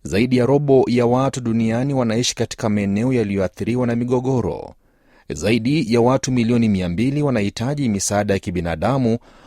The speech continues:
huku takriban milioni mia moja ishirini wakilazimika kuyahama makazi yao kutokana na vita, migogoro, majanga au mateso.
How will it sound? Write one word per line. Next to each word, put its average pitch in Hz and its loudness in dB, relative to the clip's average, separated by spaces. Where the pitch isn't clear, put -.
huku 139 2
takriban 165 0
milioni 143 2
mia 123 2
moja 123 2
ishirini 117 0
wakilazimika 120 0
kuyahama 120 0
makazi 98 -2
yao 110 0
kutokana 107 -2
na 80 -4
vita, 120 -2
migogoro, 127 0
majanga 110 0
au 120 4
mateso. 107 -2